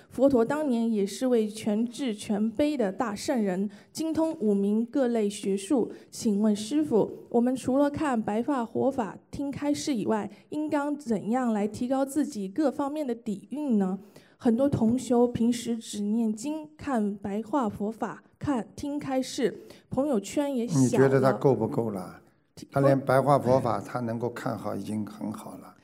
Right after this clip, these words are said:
Speaker 1: 是的，但他朋友圈小了，然后渡轮的时候，除了说佛法，没有和世人共同，共同的
Speaker 2: 就是学得不好啊。
Speaker 1: 缘结经验。
Speaker 2: 你要把白话佛法里边那些东西都背出来。我们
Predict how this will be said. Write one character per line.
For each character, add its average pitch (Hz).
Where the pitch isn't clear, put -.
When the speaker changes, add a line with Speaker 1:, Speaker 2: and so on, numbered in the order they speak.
Speaker 1:
是 -
的， 226
但 294
他 302
朋 269
友 262
圈 226
小 196
了， 202
然 226
后 269
渡 294
轮 226
的 262
时 233
候， 233
除 233
了 262
说 277
佛 233
法， 220
没 220
有 240
和 220
世 233
人 220
共 262
同， 226
共 233
同 196
的 -
Speaker 2:
就 269
是 269
学 147
得 160
不 -
好 113
啊。 95
Speaker 1:
缘 -
结 214
经 226
验。 -
Speaker 2:
你 156
要 165
把 147
白 156
话 160
佛 147
法 147
里 131
边 127
那 143
些 135
东 139
西 135
都 139
背 147
出 104
来。 104
我 110
们 135